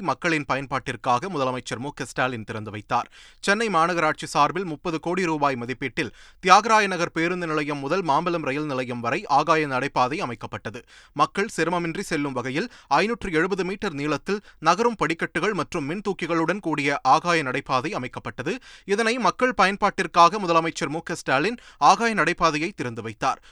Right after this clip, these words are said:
தொடர்ந்து நடைபாதையை பார்வையிட்ட முதலமைச்சர் மு க ஸ்டாலின் ரங்கநாதன் தெரு வழியாக நடந்து சென்றபோது பொதுமக்கள் பலரும் முதலமைச்சருடன் செல்ஃபி எடுத்தும் கைகுலுக்கியும் மகிழ்ந்தனர்.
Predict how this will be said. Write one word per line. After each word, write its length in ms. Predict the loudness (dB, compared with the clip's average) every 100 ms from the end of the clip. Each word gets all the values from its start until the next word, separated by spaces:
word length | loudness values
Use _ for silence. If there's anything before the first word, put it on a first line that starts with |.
| -8
தொடர்ந்து 360 | -2 -2 0 0
நடைபாதையை 580 | 0 2 2 2 2 0
பார்வையிட்ட 460 | 2 2 0 -4 -4
முதலமைச்சர் 580 | -2 -2 -4 -6 -6
மு 80 | -8
க 180 | -10 -8
ஸ்டாலின் 360 | 0 0 0 -4
ரங்கநாதன் 540 | -2 2 2 2 -2
தெரு 180 | -2 -2
வழியாக 360 | 0 4 4 4
நடந்து 260 | -6 -8
சென்றபோது 520 | -8 -6 -4 -2 0 0 -4 -10 0
பொதுமக்கள் 500 | 2 2 0 0 2
பலரும் 360 | 2 0 -2
முதலமைச்சருடன் 680 | 0 0 0 -4 -2 -2 -2
செல்ஃபி 300 | -6 -4 -4
எடுத்தும் 400 | -2 -2 -6 -2
கைகுலுக்கியும் 640 | -2 -2 -4 -4 -6 -6 -4
மகிழ்ந்தனர். 480 | -6 -6 -8 -10